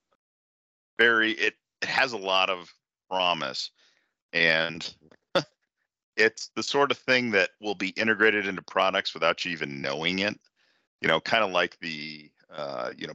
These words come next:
predictive capabilities of, uh, um, various Microsoft tools, uh, with text prediction.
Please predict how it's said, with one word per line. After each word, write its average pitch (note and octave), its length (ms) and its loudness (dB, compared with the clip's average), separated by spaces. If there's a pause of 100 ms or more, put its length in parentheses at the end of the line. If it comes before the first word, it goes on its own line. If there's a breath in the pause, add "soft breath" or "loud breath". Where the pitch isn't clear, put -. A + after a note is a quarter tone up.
predictive G2+ 480 0
capabilities E2 920 0
of, D2 300 -4 (160)
uh, C2+ 160 -4 (760 soft breath)
um, C2+ 480 -8 (200)
various G2+ 380 4
Microsoft E2+ 640 -2
tools, E2 680 -6 (180)
uh, C2+ 440 -2
with D2+ 280 -10
text - 320 -2
prediction. E2 580 -2